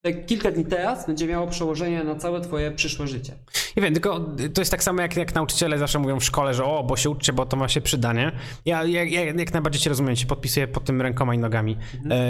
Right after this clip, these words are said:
Speaker 2: E, z tym, że jak ktoś zaczyna rysować, to nie widzi sensu w tym za bardzo. To jest tak
Speaker 1: Znaczy?
Speaker 2: jakby, to jest coś, co jest takie, "O Jezu, wiem, że muszę", ale on nie wie, jak to powinno do końca wyglądać.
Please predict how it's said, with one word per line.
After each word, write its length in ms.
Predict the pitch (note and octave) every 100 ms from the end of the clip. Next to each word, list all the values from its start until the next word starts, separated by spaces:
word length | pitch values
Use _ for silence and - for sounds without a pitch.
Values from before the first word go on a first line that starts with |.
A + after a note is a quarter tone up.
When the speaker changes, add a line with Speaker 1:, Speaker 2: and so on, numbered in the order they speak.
| B2 A#2+
Speaker 2:
E, 40 |
z 80 | -
tym, 120 | E3
że 140 | C#3+ E3
jak 140 | D3+
ktoś 180 | - D#3
zaczyna 320 | D#3 - D#3+
rysować, 560 | C#3+ C#3 D3 E3 - - - - -
to 100 | C#3+
nie 260 | D3 D#3+ D#3
widzi 260 | D3 C#3+
sensu 400 | - D3+ B2+ -
w 40 | A2
tym 160 | A#2
za 100 | G#2+
bardzo. 500 | A2 A2 G#2 A2 - - _ _ _ _ _ _ _ _ _ _ _
To 60 | D3
jest 140 | C3+
tak 80 | C#3+
Speaker 1:
Znaczy? 140 | C#3
Speaker 2:
jakby, 120 | D3 C#3+
to 60 |
jest 240 | D3 D3+ -
coś, 280 | D3 F3+ -
co 120 | -
jest 120 | C#3+
takie, 340 | C#3+ - C#3+ B2+ - - -
"O 120 | C3
Jezu, 460 | C#3 D3 D3 C3+ B2
wiem, 200 | C#3+ C3
że 120 | B2
muszę", 480 | B2 B2 - D3 E3+ - - -
ale 180 | B2 C3+
on 140 | C#3+
nie 140 | D3+ C#3+
wie, 80 |
jak 180 | C3+ B2+
to 100 | -
powinno 280 | B2 B2+ B2+
do 80 | A#2
końca 280 | B2 A#2+ A2+
wyglądać. 600 | A2 A2+ A2 C3 D3